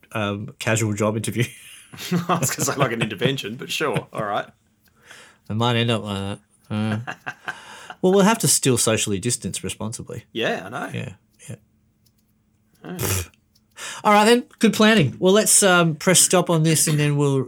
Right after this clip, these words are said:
Speaker 1: um, we'll, um, continue to talk about things that we're not allowed to talk about in this, uh, forum.
Speaker 2: All right,
Speaker 1: Okay.
Speaker 2: Matt.
Speaker 1: Um, all right, Slider Biscuits. Thanks, Matt.
Speaker 2: See you, crew. See you, mate.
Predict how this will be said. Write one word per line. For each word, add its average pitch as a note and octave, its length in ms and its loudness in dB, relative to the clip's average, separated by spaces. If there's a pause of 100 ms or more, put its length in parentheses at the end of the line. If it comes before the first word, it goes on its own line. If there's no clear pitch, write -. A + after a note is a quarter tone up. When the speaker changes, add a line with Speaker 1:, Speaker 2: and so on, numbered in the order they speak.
Speaker 1:
um, C3+ 400 -2 (480)
we'll, B2+ 340 0
um, B2 220 -2 (460)
continue D3+ 340 0
to C3 80 2
talk C3 160 0
about B2+ 180 2
things C3 240 -2
that B2 100 0
we're B2 180 -2
not B2 160 0
allowed A#2+ 140 0
to A2+ 80 -2
talk A#2+ 220 -4
about A2+ 280 -2
in A2+ 100 -6
this, A2+ 320 -8
uh, A2 260 -6 (1080)
forum. A2 380 -4 (300)
Speaker 2:
All F3 80 0
right, G#3 60 2
Speaker 1:
Okay. C#3 80 0
Speaker 2:
Matt. F#3+ 220 -4 (600)
Speaker 1:
Um, A#2+ 400 -4
all E3+ 80 2
right, G#3 180 4
Slider C4 280 6
Biscuits. D4+ 460 4 (2250)
Thanks, A3 240 2
Matt. G#3 280 4 (220)
Speaker 2:
See - 220 -4
you, C#3+ 60 -2
crew. C#3+ 280 -2 (160)
See - 140 -8
you, F2 80 -6
mate. E2 160 -10